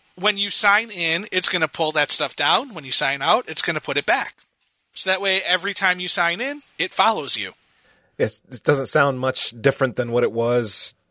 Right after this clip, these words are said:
Speaker 2: fifteen odd years ago with early Citrix implementations on top of Windows N T, et cetera. That's, that's a lot of how that got done.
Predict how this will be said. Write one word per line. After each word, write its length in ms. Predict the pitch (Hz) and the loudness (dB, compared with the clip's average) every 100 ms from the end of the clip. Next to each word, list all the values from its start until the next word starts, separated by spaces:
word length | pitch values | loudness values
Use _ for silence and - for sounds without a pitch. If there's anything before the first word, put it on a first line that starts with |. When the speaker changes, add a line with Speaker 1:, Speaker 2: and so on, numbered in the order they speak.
| _ | _
Speaker 2:
fifteen 520 | - - - 131 123 | -6 0 0 2 0
odd 220 | 120 117 | 2 2
years 280 | 107 117 135 | 2 0 0
ago 300 | 151 113 80 | 0 0 0
with 240 | 87 98 98 | 0 -4 0
early 480 | 104 110 110 104 | 2 4 2 0
Citrix 400 | 101 - - 113 | 0 0 0 2
implementations 580 | 113 101 107 101 107 95 | 0 -2 -4 0 2 2
on 60 | 98 | -2
top 180 | 101 98 | -2 0
of 80 | |
Windows 320 | 92 98 101 92 | 0 0 0 0
N 140 | 95 | 0
T, 240 | 87 101 | -2 -2
et 100 | 98 | 0
cetera. 360 | - 92 90 90 | 0 0 0 -2
That's, 200 | 92 - | -2 -2
that's 180 | 101 - | -2 -2
a 40 | |
lot 220 | 95 101 | 0 2
of 60 | 98 | 2
how 180 | 98 98 | 2 0
that 160 | 101 | 0
got 180 | 107 107 | 2 2
done. 320 | - 104 104 | 2 -2 -2